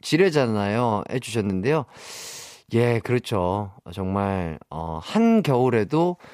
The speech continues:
저는 그 <laughs> 두 분만 있다면 저는 밖에서, 어, 한 열두 시간 정도 수다를 떨 수 있을 것 같습니다. 더워요. 그 두 분과 함께 한다면 너무 덥습니다. 유산소 운동이 필요 없어요. 두 분과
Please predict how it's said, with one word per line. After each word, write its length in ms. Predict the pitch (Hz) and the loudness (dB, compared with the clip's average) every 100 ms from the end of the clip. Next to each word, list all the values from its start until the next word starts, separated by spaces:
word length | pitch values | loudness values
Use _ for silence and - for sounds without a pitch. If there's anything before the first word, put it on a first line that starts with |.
| - - | -20 -12
저는 300 | - 101 92 | -4 -2 -2
그 200 | 95 87 | -4 -6
<laughs> 480 | - - - - - | -8 -14 -16 -20 -4
두 120 | 165 | 2
분만 300 | 190 175 147 | 4 4 4
있다면 560 | 98 - 90 110 90 - | 0 -2 0 0 -2 -6
저는 440 | - 95 101 92 80 - | -4 -2 0 -2 -6 -8
밖에서, 640 | - 120 160 120 113 101 - | -8 -2 0 0 0 -4 -6
어, 220 | - 87 | -10 -6
한 140 | 90 92 | -4 0
열두 280 | 104 127 190 | 0 0 0
시간 240 | 170 139 | 2 2
정도 180 | 113 92 | 0 -4
수다를 300 | - 135 113 | -2 -2 -2
떨 160 | 110 | -4
수 120 | 98 87 | -4 -10
있을 160 | - | -12
것 120 | - | -10
같습니다. 420 | 76 - 62 64 - - - - | -10 -10 -14 -16 -18 -20 -20 -4
더워요. 380 | 135 160 123 78 - | 2 4 2 0 -2
그 120 | 131 | -2
두 160 | - 127 | 0 0
분과 220 | 135 120 | 0 2
함께 180 | 117 117 | 0 -2
한다면 420 | 110 104 117 101 | -2 -2 -2 0
너무 220 | 101 170 | 2 2
덥습니다. 400 | 120 - 87 71 - - - - | 0 -4 -10 -12 -14 -20 -18 -4
유산소 460 | 156 208 196 175 165 | 2 4 4 4 4
운동이 280 | 147 135 | 4 4
필요 240 | 127 202 143 | 2 2 2
없어요. 320 | 85 - 80 90 | 0 -6 -8 -6
두 120 | - 139 | -4 2
분과 540 | 156 147 165 151 | 2 4 4 4